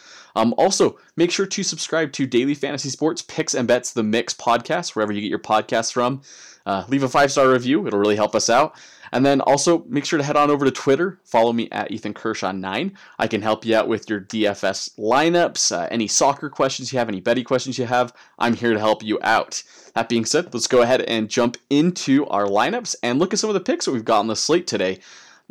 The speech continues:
Um, the first, we're gonna start off with looking at some of the forwards. We've got Maxi Urruti at eight point two K. Uh, he's one of my favorite forwards this weekend. Um, he has scored in three of his last four games,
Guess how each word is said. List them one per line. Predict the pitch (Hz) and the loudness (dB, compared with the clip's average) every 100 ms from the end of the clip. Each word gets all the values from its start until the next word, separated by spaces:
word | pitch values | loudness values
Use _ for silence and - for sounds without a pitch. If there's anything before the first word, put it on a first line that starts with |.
| - | -2
Um, | 113 113 | 0 0
the | 113 | -6
first, | - 175 - | 2 2 2
we're | 190 | 0
gonna | 165 | 0
start | 170 151 | 2 2
off | 151 156 | 2 2
with | 127 | -2
looking | 127 127 123 | -2 -2 -4
at | 98 101 | -4 -4
some | 123 | -2
of | 107 | -2
the | |
forwards. | - 143 156 175 190 | 0 2 2 0 -4
We've | 123 104 | -8 -2
got | 104 92 | 0 0
Maxi | 117 120 - 160 | 0 -2 0 2
Urruti | 127 120 135 139 110 156 180 - - - | 2 4 2 2 -4 -4 -6 -20 -14 -2
at | 113 | 2
eight | 139 139 | 4 2
point | - 143 - | -4 -4 -4
two | - 143 | -6 -6
K. | 131 104 82 - | -2 -2 -2 -6
Uh, | - | -8
he's | 107 127 | -6 -4
one | |
of | 135 | -2
my | 127 | -2
favorite | 113 123 120 127 - | -2 -4 0 -2 -2
forwards | 143 131 123 117 | 0 2 0 -2
this | - 117 120 - | -4 -2 -2 -2
weekend. | 113 135 104 95 98 - - - - | -6 -2 -2 -2 -8 -16 -20 -20 -10
Um, | - 101 | -4 -4
he | 98 131 | -2 0
has | 127 139 | 0 0
scored | - 156 165 - | -2 4 4 4
in | 123 117 | -2 -4
three | - 151 156 | -2 2 2
of | |
his | 143 127 | 0 0
last | 127 123 - | 0 0 -4
four | - 123 120 | -4 -2 0
games, | 117 107 123 160 | 0 0 0 -2